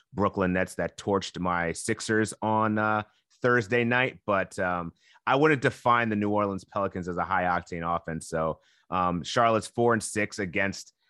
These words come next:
the Pelicans against the spread in their last ten games, but, um, I still see there's value on that, just being that their main players are out. So, um, sometimes you gotta play to the edges more than the actual skill set of the actual team.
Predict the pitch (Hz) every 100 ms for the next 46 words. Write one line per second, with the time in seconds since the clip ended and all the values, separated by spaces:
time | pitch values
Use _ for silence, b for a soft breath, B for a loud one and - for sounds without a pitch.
0 | - 95 107 104 107 101 92 98 92 92
1 | 90 - 95 92 90 87 90 - - 92
2 | 87 90 98 101 87 92 87 _ _ _
3 | _ 95 95 92 90 92 113 117 160 131
4 | 139 117 92 85 101 101 92 92 90 90
5 | 95 87 92 92 87 90 87 85 85 90
6 | 87 - 87 80 78 80 80 - - 80
7 | 76 76 b b b - 85 85 - 131
8 | 135 117 120 113 110 113 104 - 113 101
9 | 117 98 101 101 98 95 92 95 98 -
10 | 95 95 - 98 - 98 - 95 80 90
11 | 90 87 - 85 - 92 104